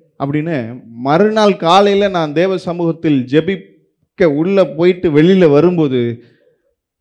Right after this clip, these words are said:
மறுநாள் காலையில நான் தேவ சமூகத்தில் ஜெபிக்க, தேவ சமூகத்தில், தேவ பிரசன்னத்தில் பிரவேசித்து வெளியில வரும் பொழுது, நான் நீதி-, நூறு சதவீதம் நீதிமானாக்கப்பட்ட உறுதியோடு தான் ஜெபத்திலிருந்து நான் வெளியில வரணும்.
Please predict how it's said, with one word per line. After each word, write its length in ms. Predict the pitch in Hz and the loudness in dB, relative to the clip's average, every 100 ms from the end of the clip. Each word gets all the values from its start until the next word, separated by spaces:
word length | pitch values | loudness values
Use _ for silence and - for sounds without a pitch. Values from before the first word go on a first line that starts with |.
| _ | _
மறுநாள் 560 | 123 143 185 214 208 185 | -4 2 2 4 2 2
காலையில 500 | 180 180 208 208 214 | 4 4 4 4 2
நான் 200 | 196 165 | 0 0
தேவ 260 | 175 208 196 | 2 2 0
சமூகத்தில் 560 | 190 185 180 175 165 | -2 -2 -2 2 0
ஜெபிக்க, 560 | 143 160 196 180 196 190 | 2 0 -2 -2 -2 0
தேவ 320 | 170 190 185 | 0 0 -2
சமூகத்தில், 600 | - 165 180 175 185 180 | -4 -6 -4 -4 -2 2
தேவ 220 | 165 190 | 2 0
பிரசன்னத்தில் 640 | 175 170 160 170 151 151 139 | -2 -4 -4 -6 -2 -2 0
பிரவேசித்து 580 | 147 185 185 180 165 | 0 2 0 -2 -2
வெளியில 360 | 147 147 180 151 | 2 4 4 4
வரும் 220 | 139 160 | 2 2
பொழுது, 480 | 151 131 117 113 110 - _ _ _ _ _ _ | 0 -4 -4 -8 -10 -16 _ _ _ _ _ _
நான் 260 | 117 117 123 | -12 -8 -6
நீதி-, 580 | 131 165 185 175 170 147 | -4 -2 -2 -2 -6 -6
நூறு 380 | 160 185 180 170 | -4 -2 -2 -4
சதவீதம் 540 | 175 170 175 170 151 | -4 -4 -6 -6 -4
நீதிமானாக்கப்பட்ட 920 | 170 175 170 160 165 160 156 151 147 | -4 -2 -2 -2 -4 -4 -4 -4 -2
உறுதியோடு 480 | 147 151 151 151 143 | -2 0 0 0 0
தான் 180 | 147 147 | -2 -2
ஜெபத்திலிருந்து 460 | 131 131 131 127 | -2 -2 -2 -4
நான் 120 | 127 | -4
வெளியில 280 | 117 110 104 95 | -6 -6 -6 -10
வரணும். 380 | 95 - _ | -16 -20 _